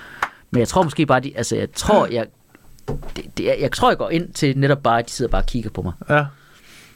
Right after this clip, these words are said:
Speaker 2: Det er
Speaker 1: Og så
Speaker 2: også,
Speaker 1: går jeg
Speaker 2: præsentationen er så
Speaker 1: Ja.
Speaker 2: flad, ikke?
Speaker 1: Og så, "Hej!" <laughs> Ikke? Du ved, man kommer ind og vinker, ikke?
Speaker 2: <laughs> Ja.
Speaker 1: Og, og så går jeg jo bare i gang, og der er ingenting.
Speaker 2: Nej.
Speaker 1: Altså, der er ikke en lyd. Det er simpelthen så vildt. Der er ikke en lyd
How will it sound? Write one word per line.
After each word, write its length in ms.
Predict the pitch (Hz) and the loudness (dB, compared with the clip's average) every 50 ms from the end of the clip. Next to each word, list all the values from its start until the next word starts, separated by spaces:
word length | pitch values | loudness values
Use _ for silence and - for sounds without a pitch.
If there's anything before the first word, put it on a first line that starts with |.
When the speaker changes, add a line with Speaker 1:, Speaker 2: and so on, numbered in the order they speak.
| - - - | -16 -2 2
Speaker 2:
Det 60 | 156 143 | 4 4
er 40 | |
Speaker 1:
Og 0 | |
så 20 | 135 | 4
Speaker 2:
også, 100 | 139 147 | 4 4
Speaker 1:
går 60 | 165 | 4
jeg 80 | 143 135 | 4 4
Speaker 2:
præsentationen 720 | - - 151 139 - 143 131 - 165 160 156 156 151 131 | 2 -2 -6 -4 -4 -2 0 2 0 0 0 -2 0 0
er 100 | 123 123 | 2 4
så 100 | 143 156 | 4 2
Speaker 1:
Ja. 60 | 143 123 110 - | 2 2 -2 -12
Speaker 2:
flad, 680 | - - - - 143 135 127 131 139 - - - 160 | -16 -8 -2 2 2 4 4 2 0 -2 -2 0 0
ikke? 120 | 175 185 185 - _ - - - - - - - - - - - - - - - | 0 0 -2 -8 _ -20 -20 -20 -20 -20 -20 -20 -20 -20 -18 -16 -14 -12 -8 -6
Speaker 1:
Og 80 | - | -2
så, 140 | - 170 139 - - - | 0 0 2 2 2 2
"Hej!" 680 | 285 311 302 294 294 302 294 285 302 311 311 247 233 - | 4 4 4 4 2 2 0 0 2 4 6 6 6 6
<laughs> 40 | |
Ikke? 160 | - 269 - - - | 4 2 2 2 2
Du 80 | 202 - - | 2 4 4
ved, 120 | 196 202 | 6 6
man 160 | 277 285 - - | 8 6 6 4
kommer 220 | - 170 240 240 | 2 2 4 4
ind 100 | 208 190 | 4 4
og 80 | 170 156 185 | 2 2 2
vinker, 260 | 160 175 220 220 160 | 0 2 4 4 6
ikke? 320 | 147 151 262 285 269 254 - - | 6 6 4 4 2 0 2 4
Speaker 2:
<laughs> 60 | 185 | 4
Ja. 120 | 165 151 151 - - - - - 190 | 4 4 2 -2 -12 -10 -4 0 2
Speaker 1:
Og, 460 | 170 160 151 160 151 147 156 156 151 - - - - - - - - - - - - - | 4 4 6 6 6 6 4 2 0 -4 -10 -20 -20 -20 -20 -20 -20 -20 -20 -18 -10 -6
og 100 | - - | -4 -4
så 100 | - - | -2 -2
går 120 | - 139 | 0 0
jeg 40 | 123 | 0
jo 60 | 117 | 0
bare 200 | - - 120 127 | -2 -2 -4 -2
i 40 | 127 | -2
gang, 200 | - 131 - - - | -4 -6 -6 -6 -6
og 100 | - - | -4 -2
der 60 | 107 | -2
er 120 | 92 - - - | -2 -2 -2 -2
ingenting. 460 | 135 135 165 180 - - 226 226 - - - - - - - - | -2 0 0 -2 -2 -6 -6 -8 -10 -12 -20 -20 -20 -12 -4 0
Speaker 2:
Nej. 80 | 165 147 | 2 2
Speaker 1:
Altså, 80 | 135 | 2
der 60 | - - | 2 0
er 20 | |
ikke 140 | 131 - 190 | -2 0 0
en 80 | 175 | 0
lyd. 320 | 156 147 151 156 208 220 - - - _ _ - - - - - - - - | 0 0 2 2 2 2 2 -2 -10 _ _ -20 -16 -12 -10 -10 -10 -8 -6
Det 380 | - - - - - - - - | -4 -4 -4 -4 -6 -6 -4 -4
er 40 | 147 | -2
simpelthen 480 | - - - - - - - 160 160 | -2 0 0 -2 -2 -2 -2 -2 -2
så 140 | - 185 175 | 0 0 0
vildt. 260 | 165 175 - - - | 2 0 -2 -2 -4
Der 60 | - - - | -4 -4 -2
er 100 | 160 - - | -4 -2 -2
ikke 220 | 180 196 196 - - | -2 -2 -2 -4 -4
en 120 | - 147 135 | -2 0 2
lyd 200 | 131 131 131 - | 4 4 2 2